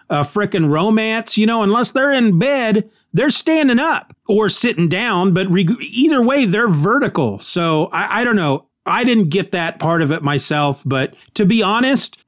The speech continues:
less than two minutes into the movie, you just kinda forget that it's square. You, you just really do. You get lost in the movie,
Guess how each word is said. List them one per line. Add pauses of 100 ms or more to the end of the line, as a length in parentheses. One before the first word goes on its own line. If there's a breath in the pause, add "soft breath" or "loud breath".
less
than
two
minutes
into
the
movie,
you
just
kinda
forget (260)
that
it's (200)
square.
You,
you
just
really
do.
You
get
lost
in
the
movie,